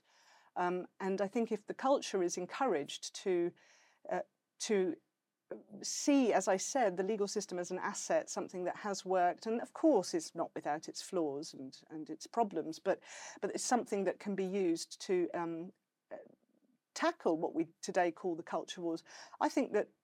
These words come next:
the public would be on board for that. The, the public seem to me quite exhausted by the culture wars, the constant politicisation of everything from that plant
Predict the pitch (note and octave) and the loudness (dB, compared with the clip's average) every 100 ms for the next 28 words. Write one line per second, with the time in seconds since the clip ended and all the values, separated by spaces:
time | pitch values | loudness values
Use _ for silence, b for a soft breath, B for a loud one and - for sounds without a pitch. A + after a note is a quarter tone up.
0 | - F#3 G3+ - G#3 - F#3+ F#3+ F#3+ F3 | -12 -10 -4 0 0 0 0 0 0 0
1 | F3 B3+ A#3+ F3 C#3+ - F#3+ - G3+ - | 2 2 2 -2 -2 -2 -6 -6 -4 -2
2 | C#4+ G3 - G#3 F#3 G3 G3 D#3+ C#3+ G3 | 0 -2 -2 -4 -4 -2 -2 -2 -4 -6
3 | F3+ - D#3+ - F#3+ F#3 - - - - | -6 -6 -8 -4 -2 -2 -8 -10 -12 -8
4 | - C#3+ D3+ - - - - - - - | -4 -4 -4 -8 -10 -10 -10 -8 -8 -2
5 | D#3+ - B B B B - B3 A#3+ - | -2 -2 B B B B 4 6 6 2
6 | - F#3 G#3 F#3+ F#3+ - F3+ F3 F3 E3+ | -6 -4 -2 -2 -2 -4 -4 -2 -2 -2
7 | - E3+ F#3+ F#3 F3+ - F3 F3 F3 E3+ | -2 2 2 2 -2 -2 -4 -4 -4 0
8 | F#3 - - G3 E3 E3+ E3 - | 0 -2 -2 0 2 0 -4 -10